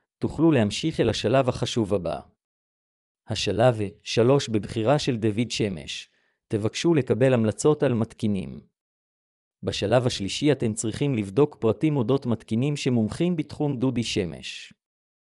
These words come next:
יש היצע רחב של בעלי מקצוע שעוסקים בתחום ועליכם להיות בטוחים שתבחרו במישהו מקצוען ומוסמך. בחירה בבעל מקצוע כזה תבטיח לכם שההתקנה תתבצע על הצד הטוב ביותר,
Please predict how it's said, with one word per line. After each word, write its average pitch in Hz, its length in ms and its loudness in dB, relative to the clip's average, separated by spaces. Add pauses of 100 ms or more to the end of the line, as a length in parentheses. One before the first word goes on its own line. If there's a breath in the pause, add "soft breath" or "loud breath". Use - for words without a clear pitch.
(360)
יש 151 240 2
היצע 120 300 4
רחב 107 380 2
של 104 180 -2
בעלי 98 320 2
מקצוע 127 420 2
שעוסקים 131 500 -4
בתחום 147 480 0
ועליכם 113 480 2
להיות 117 300 4
בטוחים 113 480 -2
שתבחרו 117 680 -2
במישהו 120 460 0
מקצוען 113 580 0
ומוסמך. 110 800 -4 (1040)
בחירה 113 460 0
בבעל 110 440 2
מקצוע 127 440 2
כזה 117 280 0
תבטיח 120 520 -2
לכם 123 360 -2
שההתקנה 117 600 0
תתבצע 135 720 2
על 123 100 2
הצד 131 320 0
הטוב 143 360 2
ביותר, 95 500 0